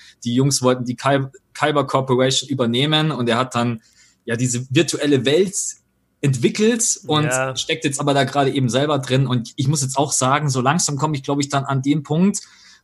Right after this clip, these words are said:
Speaker 1: wo ich die Folgen wirklich wieder mitverfolgen muss, weil ich nicht mehr so ganz genau weiß, was abging.
Speaker 2: Okay.
Speaker 1: Und da, ich hab das jetzt damals vielleicht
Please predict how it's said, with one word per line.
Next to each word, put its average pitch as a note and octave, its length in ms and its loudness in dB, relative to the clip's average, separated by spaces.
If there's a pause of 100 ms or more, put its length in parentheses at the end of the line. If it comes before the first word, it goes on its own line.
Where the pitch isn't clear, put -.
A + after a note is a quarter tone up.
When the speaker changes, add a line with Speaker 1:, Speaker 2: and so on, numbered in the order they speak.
Speaker 1:
wo C#3+ 340 -2 (220)
ich C3 120 -2
die C#3+ 80 -2
Folgen C#3 320 4
wirklich C#3 220 0
wieder C3+ 160 4
mitverfolgen C3+ 580 2
muss, C3 160 0
weil C3+ 100 0
ich B2+ 60 2
nicht C3 140 2
mehr C3 100 6
so C3 140 2
ganz C#3+ 300 0
genau A2 300 2
weiß, G2+ 300 0
was G#2+ 140 -2
abging. A#2 640 2 (440)
Speaker 2:
Okay. G#2+ 240 2
Speaker 1:
Und B2 180 0 (600)
da, B2 200 0
ich C3 160 2
hab - 220 -2
das A2 140 -6
jetzt A2+ 220 -4
damals A2+ 340 2
vielleicht G#2 440 -6